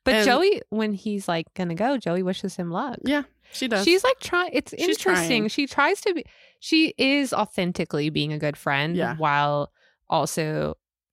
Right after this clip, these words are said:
Speaker 1: trying to come to terms and grips with, like, how she really feels, you
Speaker 2: Right.
Speaker 1: know? Because she does wanna maintain a friendship with him.
Speaker 2: Absolutely. He
Speaker 1: And
Speaker 2: means
Speaker 1: she
Speaker 2: a lot to her.
Speaker 1: Yeah,
Speaker 2: Yeah.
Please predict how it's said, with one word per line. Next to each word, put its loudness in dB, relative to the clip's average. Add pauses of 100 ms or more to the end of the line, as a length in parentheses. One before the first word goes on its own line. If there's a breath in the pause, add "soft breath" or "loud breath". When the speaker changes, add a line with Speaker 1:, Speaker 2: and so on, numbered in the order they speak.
Speaker 1:
trying -4
to -4
come -6
to -8
terms -6
and -8
grips -10
with, -6
like, -8
how -8
she -8
really -6
feels, -2
you -4
Speaker 2:
Right. 0
Speaker 1:
know? -2 (360 soft breath)
Because 0
she 2
does 2
wanna -2
maintain -2
a -2
friendship -4
with -4
him. -6
Speaker 2:
Absolutely. 0
He 0
Speaker 1:
And 2
Speaker 2:
means 0
Speaker 1:
she 0
Speaker 2:
a 0
lot -2
to -6
her. -6
Speaker 1:
Yeah, 2
Speaker 2:
Yeah. -2